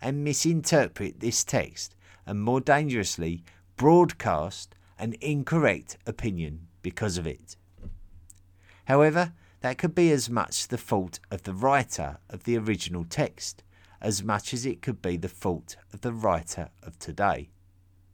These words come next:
If I wanted to use Ashoka's spiritual journey to promote the glorious power and truth of Buddhism,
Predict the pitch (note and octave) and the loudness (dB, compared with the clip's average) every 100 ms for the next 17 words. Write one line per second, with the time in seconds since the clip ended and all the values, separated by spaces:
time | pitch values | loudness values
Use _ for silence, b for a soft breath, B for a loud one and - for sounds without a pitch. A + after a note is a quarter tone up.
0 | _ _ b b b b A2+ B2 A#2+ D#3 | _ _ b b b b 0 2 2 0
1 | F3 E3+ F#3 - D#3+ A#2+ E2+ D#2+ - G2+ | 0 -2 -4 -4 0 2 0 -2 -8 -6
2 | - A#2+ A#2+ A#2+ A2 - - A#2+ G#2 - | 0 2 2 -2 -4 -4 -2 -2 -2 -2
3 | D3+ C#3 D#3 C#3+ F#2+ E2+ F2 A2+ G#2+ A#2 | -2 2 2 2 -2 -6 -8 -4 -2 -2
4 | A#2 B2 C3 C3 D3+ C#3 - D3+ B2 G#2+ | -4 -4 0 2 2 0 0 2 2 0
5 | F#2+ F#2 A2 G2+ G2 E2+ C#3+ C3+ G#2+ E2 | -4 -2 -2 -2 -4 0 2 2 2 -2
6 | C#2 | -8